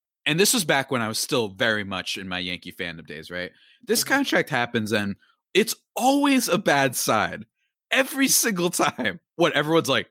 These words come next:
Speaker 1: "Huh? Is this, like, huh? Like, really?" It's always a bad sign when people are wondering why you gave this person a big contract, and almost everyone is like, "Yeah, this isn't gonna turn out good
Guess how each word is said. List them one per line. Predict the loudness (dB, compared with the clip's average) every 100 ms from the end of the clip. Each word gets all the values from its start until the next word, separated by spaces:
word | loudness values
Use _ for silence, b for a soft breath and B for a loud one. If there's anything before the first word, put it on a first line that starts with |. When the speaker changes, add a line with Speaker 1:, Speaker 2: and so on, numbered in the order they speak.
| -4
Speaker 1:
"Huh? | -4 -4 -6 _ _ _ _ _
Is | -4
this, | -2 -4 -2
like, | -2 0
huh? | 0 0 -2 _ _ _ _
Like, | -2 2
really?" | 2 2 2
It's | 0 -2 -4
always | 0 2 2 0
a | -2
bad | 0 0
sign | -2 -4 -4 -6
when | -6 -6 -10 b b b
people | -10 -4 0
are | 0
wondering | 2 0 0 -2 -2 -4 -10 -14 _ _ _ _
why | -4 0 2
you | 0 0
gave | 2 0 -2
this | -6 -8
person | -2 -2 -2 -6
a |
big | -6 -6
contract, | -6 -6 -4 -6 -6
and | -6
almost | -4 -2 -4 -4
everyone | -6 -4 -4 -2
is | -2
like, | -2 -2
"Yeah, | -2 -2
this | -4 -10
isn't | -10 -8
gonna | -8 -8
turn | -8 -6
out | -6 -8
good | -8 -10